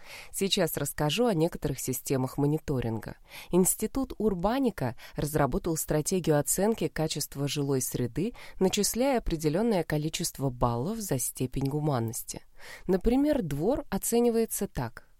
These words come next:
Двор-парковка — это плохой вариант, значит, он получает три балла. Двор с детской площадкой получше, семь баллов.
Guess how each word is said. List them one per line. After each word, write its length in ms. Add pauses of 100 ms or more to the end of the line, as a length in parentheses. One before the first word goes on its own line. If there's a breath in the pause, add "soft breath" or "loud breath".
(140)
Двор-парковка — 1200 (160)
это 220
плохой 480
вариант, 500 (240 loud breath)
значит, 500
он 140
получает 680 (140)
три 180
балла. 520 (460 loud breath)
Двор 360
с 40
детской 380
площадкой 720
получше, 720
семь 440
баллов. 500